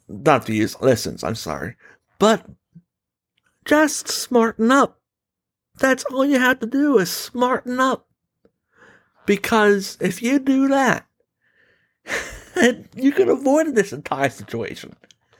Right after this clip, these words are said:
Yes, I'm sure you thought it was gonna be funny. It wasn't funny. It backfired in your face,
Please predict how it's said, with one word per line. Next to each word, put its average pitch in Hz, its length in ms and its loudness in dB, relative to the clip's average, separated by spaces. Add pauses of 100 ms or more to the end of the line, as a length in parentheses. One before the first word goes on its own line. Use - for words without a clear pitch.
(260)
Yes, 233 360 2
I'm 180 120 2
sure 214 240 2
you 170 120 0
thought 160 220 2
it 143 40 4
was 123 120 -2
gonna 123 140 -2
be 117 100 -4
funny. 95 280 -6 (880)
It 170 220 0
wasn't 151 380 2
funny. 90 340 -6 (240)
It - 240 2
backfired 160 580 4
in 127 120 -2
your 127 100 -6
face, 117 440 -4